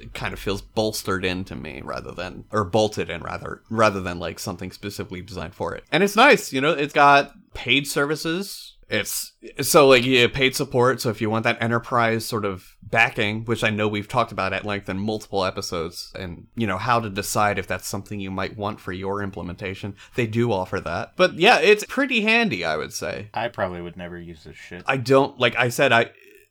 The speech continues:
Speaker 1: I, <laughs> all right. Why, Jathan? What problems do you have with it?
Speaker 2: Uh, just primarily, I don't know that I would go to the trouble of making a whole tool that had access to this much of my network just to make a map of it.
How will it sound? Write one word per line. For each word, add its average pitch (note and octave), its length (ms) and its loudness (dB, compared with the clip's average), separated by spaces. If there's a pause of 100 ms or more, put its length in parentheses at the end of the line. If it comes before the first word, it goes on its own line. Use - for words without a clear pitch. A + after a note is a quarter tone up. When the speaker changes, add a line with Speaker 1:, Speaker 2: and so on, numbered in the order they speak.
(140)
Speaker 1:
I, D#3+ 140 -6 (100)
<laughs> D5+ 1300 -10 (220)
all G#2+ 180 0
right. - 200 -6
Why, A#2+ 200 4
Jathan? F#2+ 440 -2 (580)
What A2+ 180 -2
problems G#2 240 2
do - 100 -10
you F#2+ 60 -4
have F#2 160 -2
with - 160 -14
it? - 180 -14
Speaker 2:
Uh, B2+ 120 -8 (120)
just F3 280 -6
primarily, C#3+ 720 0
I B2 160 0
don't C3 180 -4
know B2+ 140 -6
that A#2+ 120 -6
I A#2 140 0
would G#2+ 380 -8
go A2+ 200 -4
to A2+ 140 -12
the G#2+ 100 -8
trouble G#2+ 440 -6
of F#2+ 120 -8
making G2+ 360 -6
a F#2+ 80 -6
whole G2+ 180 -6
tool A#2+ 380 -6
that G#2+ 180 -2
had G2 160 0
access G2 420 -2
to - 140 -12
this F#2+ 220 -10
much G2+ 180 -8
of G2+ 40 -14
my F2+ 120 -8
network F2 440 -12
just - 260 -14
to F2+ 100 -12
make F2 240 -12
a E2+ 80 -12
map E2+ 320 -10
of A2 160 -12
it. B2+ 160 -14